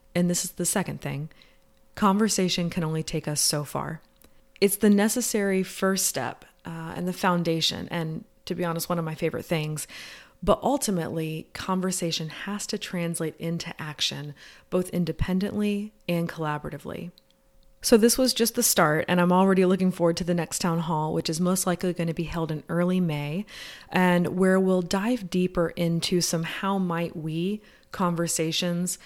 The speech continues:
um, and outline some potential innovative solutions and start talking through some action steps that we can take away from the call. I'd love to have your voice in the conversation if you're interested, so stay tuned for more details. Okay,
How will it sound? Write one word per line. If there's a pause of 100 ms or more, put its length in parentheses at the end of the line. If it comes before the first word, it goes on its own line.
(240)
um,
and
outline
some
potential
innovative
solutions
and
start
talking
through
some
action
steps
that
we
can
take
away
from
the
call. (920)
I'd
love
to
have
your
voice
in
the
conversation
if
you're
interested, (240)
so
stay
tuned
for
more
details. (880)
Okay,